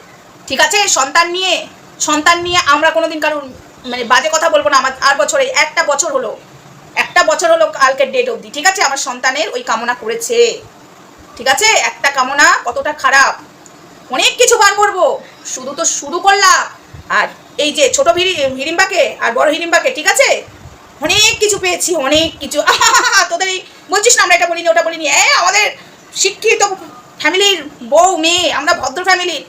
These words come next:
তাহলে ভদ্র ফ্যামিলির সব এনে দেবো। কিরকম সব জিনিস, কিরকম কি খাস, সব আনছি। <laughs> আজকে শুধু ট্রেলার হলো।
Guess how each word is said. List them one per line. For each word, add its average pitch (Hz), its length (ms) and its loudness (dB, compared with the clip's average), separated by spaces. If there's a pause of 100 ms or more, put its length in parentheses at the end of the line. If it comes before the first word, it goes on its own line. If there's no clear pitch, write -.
(140)
তাহলে 240 120 -10
ভদ্র 269 320 -2
ফ্যামিলির 381 260 0
সব 403 180 2
এনে 349 160 2
দেবো। 370 180 0 (800)
কিরকম 349 320 2
সব 349 240 2
জিনিস, 370 560 -2 (180)
কিরকম 370 300 0
কি 415 160 -6
খাস, 415 540 2 (300)
সব 294 340 2
আনছি। 370 280 2 (880)
<laughs> - 1120 -4
আজকে 269 220 -2
শুধু 262 160 -6
ট্রেলার 226 300 0
হলো। 208 140 -8